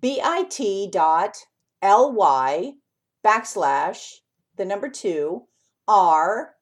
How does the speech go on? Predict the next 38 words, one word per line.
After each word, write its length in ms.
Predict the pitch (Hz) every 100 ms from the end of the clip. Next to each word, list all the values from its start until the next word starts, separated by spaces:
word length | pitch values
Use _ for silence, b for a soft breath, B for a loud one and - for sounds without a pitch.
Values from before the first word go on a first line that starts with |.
| _
as 120 | 196
in 160 | 208 233
red, 460 | 185 151 143 - 190 _ _ -
T 500 | 330 294 214 175 160
as 160 | - 220
in 180 | 254
Tom, 520 | 294 214 156 143 147 185 _ _
the 80 | 202
number 320 | 202 233 294
two, 600 | 285 - 180 156 160 226 - _ _ _ -
F 340 | 277 190 180 -
as 160 | 202 190
in 160 | 262
Frank, 640 | 285 208 160 151 160 185 _ _ _ -
V 520 | 160 262 254 190 202
as 220 | 190 185
in 180 | 214 233
video, 680 | 185 165 160 143 143 160 - _ _ _
D 560 | 247 285 226 190 185 208
as 180 | - 185
in 180 | 202 208
dog. 540 | 202 170 143 123 98 175 _ _ _ _ _ _ _
So 200 | - 226
to 80 | 226
claim 420 | - 311 370 403 -
all 420 | 247 294 311 311 -
or 220 | 240 -
any 240 | 311 320 240
of 100 | 196
your 180 | 214 226
free 280 | - 262
gifts, 460 | 214 151 139 - - b b _
go 140 | 214 208
to 200 | 208 175
B 280 | 180 262 -
I 220 | 202 180
T 400 | - 214 180 180
dot 360 | 208 190 156